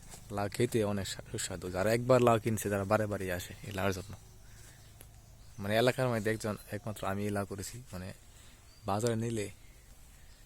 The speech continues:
লাউটা কইতেছে না, এসে ক্যাটা করছে, সব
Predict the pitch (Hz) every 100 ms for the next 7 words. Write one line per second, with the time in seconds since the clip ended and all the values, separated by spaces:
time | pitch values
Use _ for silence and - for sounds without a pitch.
0 | - - - - - - - - - -
1 | 104 101 - 101 110 - 104 101 98 98
2 | 101 98 98 92 104 92